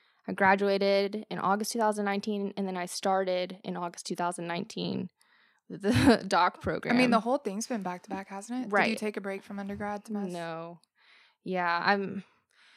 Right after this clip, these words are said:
Speaker 1: which there are benefits in taking a break, and there are a lot of people in my cohort that did take a break, and some have their licensure, like, their, um,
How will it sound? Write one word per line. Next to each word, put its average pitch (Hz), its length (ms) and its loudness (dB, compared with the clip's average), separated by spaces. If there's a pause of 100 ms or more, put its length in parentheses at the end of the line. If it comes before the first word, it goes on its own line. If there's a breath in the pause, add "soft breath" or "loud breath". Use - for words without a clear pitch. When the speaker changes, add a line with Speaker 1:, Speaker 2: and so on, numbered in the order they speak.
(160 soft breath)
Speaker 1:
which 233 260 4
there 269 220 8
are 330 100 12
benefits 208 540 2
in 240 80 2
taking 247 340 0
a 247 60 2
break, 262 500 0 (120)
and 196 460 0
there 196 100 4
are 196 40 4
a 190 60 2
lot 196 180 4
of 202 80 -2
people 208 300 -2
in 196 80 0
my 190 140 2
cohort 220 500 2
that 202 180 0
did 190 180 0
take - 200 0
a 220 60 2
break, 226 360 0
and 196 120 -4
some 196 180 -4
have 190 300 -4
their 185 380 -6 (220)
licensure, 202 960 -8
like, 196 200 -8
their, 185 360 2
um, 190 440 -2